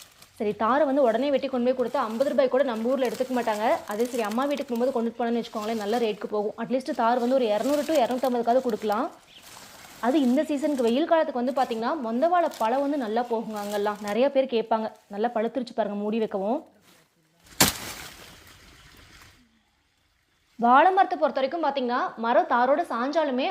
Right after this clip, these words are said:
அப்படியே ஒரு ரெண்டு மூணு நாளுக்கு விட்டுட்டாலும் கொஞ்சம் தார் ஃப்ரெஷ்ஷாவே இருக்குங்க, நம்ம வெட்டி வைக்காம. So, நம்மளும் அந்த ட்ரிக்கை தான் ஃபாலோ பண்ணியிருந்தோம். இருந்தாலும் இந்த வெயிலுக்கு லைட்டா வாடிருச்சு.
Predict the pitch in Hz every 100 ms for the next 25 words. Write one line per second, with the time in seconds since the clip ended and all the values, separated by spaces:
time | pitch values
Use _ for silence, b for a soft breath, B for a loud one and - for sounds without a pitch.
0 | - 226 302 381 269 294 320 294 320 311
1 | 269 302 294 339 285 240 233 269 277 233
2 | - 277 294 285 240 226 226 220 214 285
3 | 269 247 220 254 370 B B B - 208
4 | 220 247 220 202 226 240 254 233 226 233
5 | 233 220 208 285 - 226 240 294 311 226
6 | 226 262 226 208 247 226 196 220 233 240